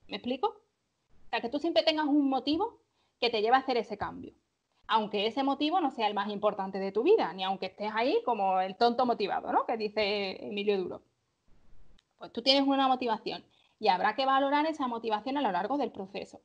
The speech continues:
porque va a cambiar. Y la motivación que tengas hoy,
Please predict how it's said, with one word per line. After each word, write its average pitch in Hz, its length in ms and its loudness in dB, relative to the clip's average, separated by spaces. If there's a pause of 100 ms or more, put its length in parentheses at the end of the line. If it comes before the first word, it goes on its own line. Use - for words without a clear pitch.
porque 214 320 6
va 208 140 4
a 311 60 0
cambiar. 202 460 0 (380)
Y 233 100 0
la 202 100 6
motivación 190 480 -2
que 277 80 4
tengas 294 300 2
hoy, 330 240 4